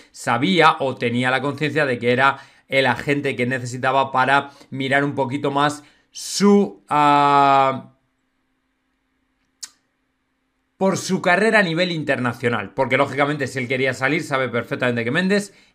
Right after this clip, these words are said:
es el adecuado para salir. El adecuado, ¿vale? El adecuado. ¿Qué ocurre? Que hoy nos hemos enterado de que otro jugador del Real Madrid ha fichado por la,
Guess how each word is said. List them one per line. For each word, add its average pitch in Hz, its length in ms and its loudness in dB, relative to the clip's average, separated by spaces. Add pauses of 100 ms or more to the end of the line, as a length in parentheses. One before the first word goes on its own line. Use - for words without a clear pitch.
es 175 240 -2
el 160 100 2
adecuado 127 460 0
para 113 160 0
salir. 95 380 -12 (180)
El 147 200 0
adecuado, 123 600 0 (220)
¿vale? 156 340 0 (320)
El 120 120 -4
adecuado. 113 520 -2 (680)
¿Qué 240 100 6
ocurre? 240 440 2
Que 147 560 0
hoy 185 400 6
nos 143 320 -2
hemos 208 220 -2
enterado 165 520 2
de 123 160 -2
que 131 120 0
otro 202 260 0
jugador 170 480 0
del 120 180 0
Real 127 200 2
Madrid 143 400 -2 (960)
ha 226 200 6
fichado 170 580 0
por 165 220 4
la, 165 420 2